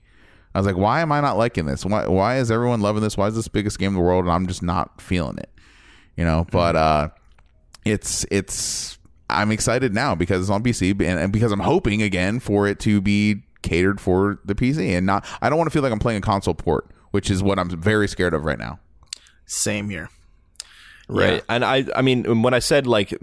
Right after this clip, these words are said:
Speaker 3: consoles are where the money at, money's at, it, what I mean by that is I think they're still pushing it as, like, "Oh, the best way to play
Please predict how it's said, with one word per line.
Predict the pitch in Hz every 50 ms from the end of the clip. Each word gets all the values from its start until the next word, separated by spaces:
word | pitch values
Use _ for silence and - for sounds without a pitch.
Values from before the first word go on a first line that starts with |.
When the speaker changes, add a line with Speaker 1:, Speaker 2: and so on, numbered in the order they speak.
| - 78 - -
Speaker 3:
consoles | - 113 113 104 107 101 104
are |
where | 101 104
the | 95 92
money | 92 92 95 98 98 98
at, | 98 - - -
money's | 98 107 104 107 107 98
at, | 104 98
it, | 98 87 71
what | 98 120 120
I | 113
mean | 113 117 117
by | 110 110
that | 107 107 104
is | 107 - -
I | - -
think | - - - 139 147 -
they're | - 120
still | 123 - - - - 113 113
pushing | - - - 110 104 - 120 110
it | 104 101
as, | 101 98 -
like, | 87 82 85 80 - - - - - - -
"Oh, | - 113 113 104
the | 98 98
best | 92 113 110 - -
way | 110 107
to | 98 95
play | - - 110 107 104 98 92